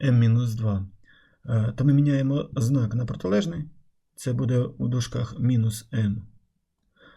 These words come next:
Було мінус два, стане плюс два, що множиться на м плюс вісім.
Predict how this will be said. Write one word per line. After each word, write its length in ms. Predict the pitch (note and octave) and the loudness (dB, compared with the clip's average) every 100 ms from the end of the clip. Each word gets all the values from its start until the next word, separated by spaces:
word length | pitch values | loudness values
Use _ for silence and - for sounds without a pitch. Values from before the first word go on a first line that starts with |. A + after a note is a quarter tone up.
| _ _ _ _ _ | _ _ _ _ _
Було 240 | A#2 A#2 | 0 4
мінус 280 | A#2+ A#2 G#2 | 6 6 4
два, 180 | G2 A2+ | 0 -4
стане 300 | - A2 G2+ | -2 0 0
плюс 280 | G2+ A#2+ C3 | -2 -4 -4
два, 280 | F3+ E3+ - _ _ _ _ _ _ _ _ _ _ _ _ _ - _ | -6 -8 -12 _ _ _ _ _ _ _ _ _ _ _ _ _ -20 _
що 180 | - A#2+ | -4 -2
множиться 580 | D3 D#3 - - - - | 0 -2 -4 -8 -10 -6
на 220 | A2+ - | -6 -2
м 160 | A#2+ A2 | -2 -2
плюс 280 | A#2 C#3 B2 | -4 -8 -8
вісім. 280 | G2+ - | -8 -10